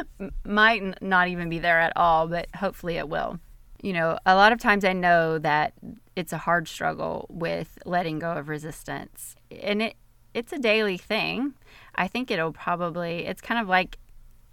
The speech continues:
the experience of anxiety. You don't expect to ever eliminate it from your life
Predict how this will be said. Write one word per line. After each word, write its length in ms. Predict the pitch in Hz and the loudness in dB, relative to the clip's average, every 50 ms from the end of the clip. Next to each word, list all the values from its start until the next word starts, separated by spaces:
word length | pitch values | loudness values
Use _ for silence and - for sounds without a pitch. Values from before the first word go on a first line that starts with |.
| - - - - - - - - - _ _ | -20 -20 -20 -20 -20 -20 -20 -20 -20 _ _
the 180 | - 175 180 170 | -6 -4 -4 -4
experience 540 | 156 - - - 185 262 240 165 170 - 165 | -4 -6 -6 -2 -2 0 0 -2 -2 -2 -2
of 100 | 160 151 | -2 0
anxiety. 560 | 151 151 151 147 147 143 147 147 151 143 151 | -2 -2 -2 -2 0 0 0 0 0 -2 -4
You 140 | 151 160 170 | -6 -4 -4
don't 180 | 240 277 285 | -2 -2 -2
expect 500 | 240 - - - - 202 190 185 - - - | -4 -6 -8 -6 -2 0 0 0 -2 -6 -6
to 180 | 160 147 - | -4 -2 0
ever 480 | 160 165 143 175 170 156 156 156 - - | -2 -2 -2 -2 -2 -2 0 -2 -2 -4
eliminate 560 | - 160 156 165 180 202 185 165 160 160 160 | -4 -6 -4 -2 -2 -2 -2 0 -2 -2 -2
it 120 | 156 143 - | -4 -6 -6
from 180 | - 160 160 | -6 -6 -4
your 140 | 156 160 156 | -4 -4 -2
life 280 | 160 160 160 165 160 | 0 2 2 0 0